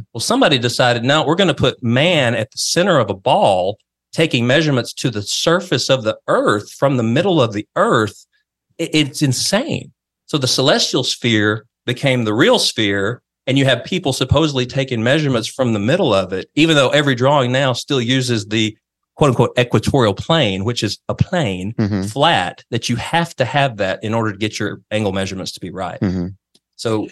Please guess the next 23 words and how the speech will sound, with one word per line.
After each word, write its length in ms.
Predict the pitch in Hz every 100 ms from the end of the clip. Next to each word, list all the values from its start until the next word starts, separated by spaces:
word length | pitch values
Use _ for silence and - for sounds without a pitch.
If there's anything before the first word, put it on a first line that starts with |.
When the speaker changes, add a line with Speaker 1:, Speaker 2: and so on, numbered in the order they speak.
| -
Speaker 1:
there's 140 | 123 131
Speaker 2:
I 20 |
was 120 | 135
Speaker 1:
a 40 | 139
lot 80 | 139
Speaker 2:
watching 140 | 127
Speaker 1:
of 40 |
Speaker 2:
that. 220 | 120 104 107
I 40 |
was 140 | 120
watching 240 | 127 131 120
that 80 | 95
about, 240 | 90 82
like, 260 | - 107 92
ancient 340 | 123 113 117 95
cartographers 800 | 113 107 117 113 107 120 113 110
and, 80 |
like, 140 | 95 92
how 160 | 110
incredible 460 | 98 - 117 110 104
they 100 | 104
were. 400 | 101 107 107
Speaker 1:
Yeah. 80 | 113